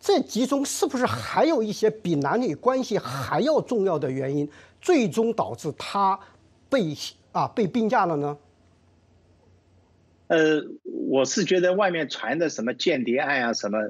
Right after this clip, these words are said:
Speaker 2: 我，我，因为我觉得这个，呃，就是没有这个证据，而且逻辑性也不是很强。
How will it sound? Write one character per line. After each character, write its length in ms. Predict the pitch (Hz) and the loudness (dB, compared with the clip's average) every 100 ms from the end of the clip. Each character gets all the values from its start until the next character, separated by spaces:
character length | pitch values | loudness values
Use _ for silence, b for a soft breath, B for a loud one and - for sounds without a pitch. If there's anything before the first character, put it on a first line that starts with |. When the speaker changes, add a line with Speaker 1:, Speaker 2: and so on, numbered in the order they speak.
| - | -2
Speaker 2:
我， 220 | 123 - | -2 -2
我， 220 | - 110 120 | 0 2 4
因 160 | 147 | 4
为 100 | 165 | 4
我 160 | 143 104 | 2 2
觉 140 | 139 | 2
得 100 | 139 | 2
这 140 | 123 160 | 4 4
个， 200 | 135 117 B - _ _ - | 4 0 B -20 _ _ 2
呃， 360 | 110 107 107 - - - - | 4 6 2 -2 -12 -20 -2
就 140 | 135 | 0
是 100 | 147 | 2
没 220 | 127 156 | 2 4
有 140 | 202 214 | 4 2
这 140 | 156 | 2
个 100 | 131 | 2
证 240 | - 185 | 2 2
据， 180 | 110 - | 0 -6
而 200 | - 135 | -2 0
且 180 | 135 123 | 2 2
逻 180 | 117 143 | 2 2
辑 140 | 147 | 0
性 160 | 151 147 | 0 0
也 100 | 107 | 0
不 140 | - | 0
是 100 | - | -2
很 280 | - 101 85 | -4 -6 -6
强。 420 | - - 87 113 | -4 -4 -2 -4